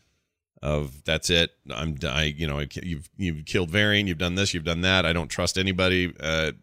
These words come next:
I love his attitude right now. So I'm, I'm all for him taking a larger role in the future when it comes to this story,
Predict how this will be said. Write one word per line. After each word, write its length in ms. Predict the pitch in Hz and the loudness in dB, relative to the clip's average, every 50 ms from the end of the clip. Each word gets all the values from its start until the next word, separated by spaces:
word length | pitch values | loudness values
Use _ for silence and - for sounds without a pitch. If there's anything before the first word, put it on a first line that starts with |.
| - - - - | -20 -20 -18 -10
I 200 | - 71 90 101 | -4 0 0 0
love 340 | 92 90 92 95 95 92 85 | 0 2 2 2 2 2 2
his 200 | 87 95 85 78 | 0 -2 0 0
attitude 440 | 82 78 73 71 69 - 73 65 58 | 0 0 0 -2 -4 -6 -8 -8 -8
right 180 | 60 55 - 50 - | -8 -10 -10 -12 -16
now. 120 | - 50 - | -18 -18 -16
So 300 | - - - 82 80 73 | -12 -8 -6 -4 -4 -4
I'm, 300 | 62 73 82 80 80 76 - | -4 -4 -4 -4 -4 -6 -6
I'm 200 | - 82 87 69 | -6 -6 -4 -4
all 180 | 60 98 101 101 | 0 0 0 0
for 160 | - - 90 | 0 -2 -6
him 220 | 87 95 92 85 80 | -2 0 0 0 0
taking 340 | - - 87 - - 73 73 | -2 -4 -4 -4 -4 -8 -6
a 60 | 76 | -4
larger 300 | 76 78 80 67 67 64 | -2 -4 -4 -4 -6 -10
role 240 | 69 71 71 67 67 | -8 -8 -8 -8 -8
in 80 | 69 | -10
the 60 | 65 | -12
future 440 | - - 69 - - - 60 67 - - _ _ | -12 -12 -14 -14 -12 -12 -14 -14 -14 -18 _ _
when 100 | 67 69 | -12 -12
it 80 | 64 - | -12 -10
comes 220 | - 62 64 - | -12 -12 -10 -10
to 60 | - | -12
this 120 | 60 62 - | -8 -8 -8
story, 360 | - - 64 60 55 67 | -8 -6 -8 -8 -8 -8